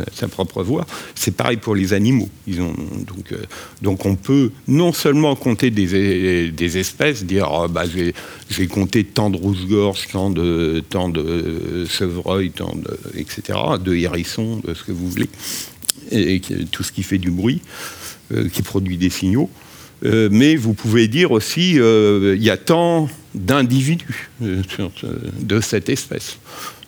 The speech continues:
Euh, donc, euh, euh, vous pouvez dire aussi leur origine géographique, parce que, euh, je vous ai dit qu'il y avait des dialectes,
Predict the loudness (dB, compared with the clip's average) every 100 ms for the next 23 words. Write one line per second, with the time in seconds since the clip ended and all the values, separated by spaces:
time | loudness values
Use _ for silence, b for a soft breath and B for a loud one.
0 | -6 -4 -2 -4 -4 -6 -6 -6 -4 -4
1 | -4 -8 B B 0 0 -2 B -6 -4
2 | -2 2 4 4 4 4 2 -2 -2 0
3 | -2 -4 -10 0 2 4 4 4 4 2
4 | 4 4 4 4 4 2 0 -2 -10 -10
5 | -10 -4 -4 -4 -4 -2 0 0 -2 -4
6 | -8 B B -12 -6 -4 -2 0 0 0
7 | 0 2 0 2 2 2 -2 -6 -14